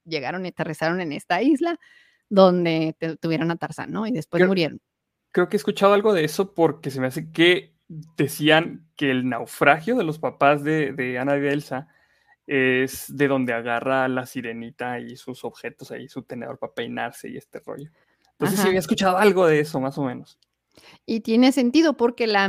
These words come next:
Speaker 1: bueno, todo la, todo sucede en Europa
Speaker 2: Ajá.
Speaker 1: y, y, bueno, la sirenita es un cuento danés y
Speaker 2: Ujú.
Speaker 1: precisamente Frozen es en Noruega. Entonces, pues, ahí está todo ahí cerquita, ¿no?
Speaker 2: <laughs>
Speaker 1: Este,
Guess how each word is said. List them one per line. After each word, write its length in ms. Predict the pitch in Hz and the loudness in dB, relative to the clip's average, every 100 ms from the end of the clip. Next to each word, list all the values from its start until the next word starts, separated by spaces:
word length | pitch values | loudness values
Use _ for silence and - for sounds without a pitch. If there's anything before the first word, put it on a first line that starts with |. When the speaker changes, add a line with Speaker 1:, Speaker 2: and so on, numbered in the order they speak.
| 196 | -2
Speaker 1:
bueno, 280 | 208 214 190 | -2 0 0
todo 380 | - 226 220 240 | 4 6 6 4
la, 300 | 240 208 - _ - _ | 4 0 -2 _ -20 _
todo 160 | 226 233 | 4 4
sucede 280 | 226 233 233 | 2 2 4
en 100 | 233 | 4
Europa 540 | 196 196 233 - - - _ _ _ | 4 4 4 2 -6 -8 _ _ _
Speaker 2:
Ajá. 340 | 160 143 - - | 0 0 -2 -4
Speaker 1:
y, 840 | 220 214 202 202 196 190 185 185 - | -2 0 2 0 0 -2 -2 -4 -6
y, 100 | 202 | -4
bueno, 280 | 180 175 | -2 0
la 140 | 165 175 | 0 -2
sirenita 500 | 196 185 185 185 220 | -2 -2 -2 -2 -4
es 80 | 233 | -4
un 100 | 233 | -2
cuento 300 | 214 208 202 | -2 -2 -2
danés 600 | 180 180 220 254 - _ _ _ - | 0 0 0 -2 -8 _ _ _ -8
y 240 | 190 160 143 | -2 0 0
Speaker 2:
Ujú. 100 | 175 | 0
Speaker 1:
precisamente 1000 | 196 196 208 214 208 202 208 208 - _ _ _ | -2 0 2 2 2 0 0 -2 -6 _ _ _
Frozen 480 | - 247 247 269 262 | 2 4 4 2 -2
es 260 | 220 196 196 | -2 -4 -4
en 200 | 196 190 | -2 -2
Noruega. 600 | 180 175 185 214 254 370 _ _ _ _ _ _ _ _ _ - | 0 0 0 0 -2 -6 _ _ _ _ _ _ _ _ _ -8
Entonces, 380 | 196 185 185 | -6 -6 -8
pues, 180 | - 190 | -10 -6
ahí 60 | 165 | -4
está 240 | 165 165 | -2 -2
todo 260 | 160 185 185 | 0 2 2
ahí 200 | 185 196 | 2 0
cerquita, 480 | 208 226 226 190 165 | 0 0 0 -4 -4
¿no? 240 | 190 226 _ - - | -2 -6 _ -20 -12
Speaker 2:
<laughs> 240 | 180 - - | -8 -4 -2
Speaker 1:
Este, 960 | 202 196 _ 208 214 202 196 190 190 | -2 -4 _ 2 4 4 2 0 -4